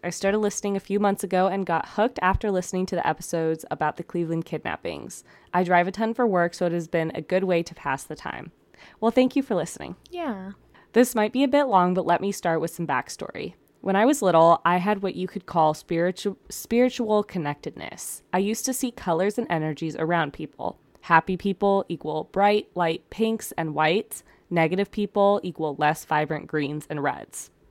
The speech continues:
Speaker 1: I can totally feel that.
Speaker 2: Interesting, yeah.
Speaker 1: I used to tell my mom that my grandma had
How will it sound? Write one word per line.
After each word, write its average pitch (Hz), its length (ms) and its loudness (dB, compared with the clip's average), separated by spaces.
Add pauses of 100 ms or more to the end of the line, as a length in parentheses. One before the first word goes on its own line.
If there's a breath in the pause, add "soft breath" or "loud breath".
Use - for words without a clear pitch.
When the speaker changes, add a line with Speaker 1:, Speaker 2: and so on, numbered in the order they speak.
(240)
Speaker 1:
I 147 40 -8
can 147 140 -10
totally 143 260 0
feel - 220 -2
that. - 120 -4
Speaker 2:
Interesting, 196 320 -6
yeah. 208 520 -4 (540 loud breath)
Speaker 1:
I 196 60 2
used 214 200 2
to 320 80 -8
tell 254 180 0
my 269 140 6
mom 156 480 2
that 180 160 0
my 175 160 0
grandma 160 580 0
had 165 420 -4